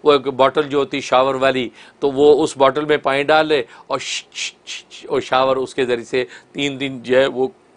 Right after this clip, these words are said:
छींटे हर कोने में। इसका फ़ायदा यह है कि कारोबार आपका ज़बरदस्त चलेगा, यानी ऐसी तदबीरें अल्लाह तबारक व ताला समझाएंगे कि ख़ुद ब खुद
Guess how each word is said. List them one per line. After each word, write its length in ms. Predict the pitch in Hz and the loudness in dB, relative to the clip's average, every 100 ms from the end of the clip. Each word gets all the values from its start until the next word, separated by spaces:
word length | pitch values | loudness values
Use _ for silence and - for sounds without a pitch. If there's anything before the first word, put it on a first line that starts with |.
| 139 131 113 | -8 -8 -4
छींटे 360 | 143 131 139 127 | -4 0 0 0
हर 140 | 131 | -4
कोने 300 | - 120 113 | -4 -4 -4
में। 120 | 87 _ _ _ - - - _ - - _ - | -8 _ _ _ -20 -20 -20 _ -20 -20 _ -6
इसका 300 | 180 - 240 | -4 4 4
फ़ायदा 300 | 196 180 170 | 4 2 4
यह 240 | 160 147 | 0 0
है 160 | 123 101 _ _ | -2 -2 _ _
कि 100 | - | -8
कारोबार 500 | 170 165 165 185 185 | -4 2 4 4 4
आपका 300 | 175 175 156 | 6 4 2
ज़बरदस्त 500 | 160 156 147 147 135 | 0 0 0 -2 -4
चलेगा, 320 | - 107 90 87 _ _ _ _ _ _ _ _ _ - | -4 -6 -8 -16 _ _ _ _ _ _ _ _ _ -4
यानी 180 | 156 180 | -2 2
ऐसी 320 | 208 202 233 | 2 2 -2
तदबीरें 460 | 190 165 160 180 | 0 2 4 4
अल्लाह 260 | 180 160 175 | 4 4 2
तबारक 420 | 160 151 160 151 | 2 2 2 2
व 80 | 151 | -2
ताला 240 | 147 143 | -2 -2
समझाएंगे 600 | 143 135 127 131 143 175 175 | -2 -6 -4 -4 -2 -2 -4
कि 380 | - - - | -8 -14 -4
ख़ुद 240 | 156 196 202 | 0 2 2
ब 140 | 190 | 2
खुद 220 | 175 160 | 0 -2